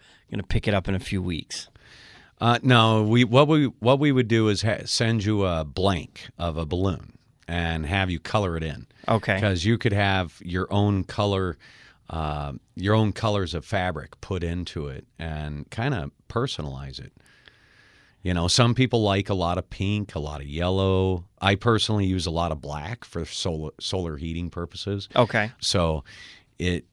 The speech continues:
Speaker 2: you get to personalize your balloon.
Speaker 1: So back to what we were talking about last segment. We've, we've got the crew on the ground. They've checked for obstructions, nothing to puncture the balloon. We've filled it up, maybe takes a tank.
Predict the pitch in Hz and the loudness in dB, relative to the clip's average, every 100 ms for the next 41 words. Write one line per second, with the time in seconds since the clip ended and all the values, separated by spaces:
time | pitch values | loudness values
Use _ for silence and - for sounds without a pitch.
0 | _ - 92 107 104 123 - 95 - _ | _ -10 0 2 4 4 4 -2 -4 _
1 | _ - 190 - 98 85 85 95 92 104 | _ -2 0 0 0 0 -4 -6 -6 -8
2 | 143 - _ _ _ - 147 123 151 - | -10 -16 _ _ _ -4 0 4 4 2
3 | 160 139 110 135 131 120 107 120 107 87 | 2 4 2 0 2 2 2 2 2 4
4 | 117 117 - 92 90 95 92 - - 104 | 4 4 0 -4 -4 -4 -8 -12 -10 -4
5 | 101 135 - 127 143 131 123 117 110 92 | 2 2 2 -2 4 6 6 4 2 2
6 | 95 95 - - 120 - - 123 87 - | 0 -4 -4 0 0 -2 0 0 0 0
7 | 104 - 110 101 104 104 - 110 - 120 | 0 0 0 0 0 -2 -2 -4 -2 -2
8 | 107 - 98 90 90 92 92 95 - - | -2 -2 -4 -2 -4 -4 -4 -6 -8 -20
9 | - - - 110 104 98 87 - - 131 | -20 -20 -6 0 2 2 -4 -14 0 4
10 | 131 123 117 117 - 117 120 113 117 - | 6 8 8 6 2 0 4 4 2 2
11 | 120 104 107 - 107 104 104 - | 0 0 -8 -2 0 0 -2 -10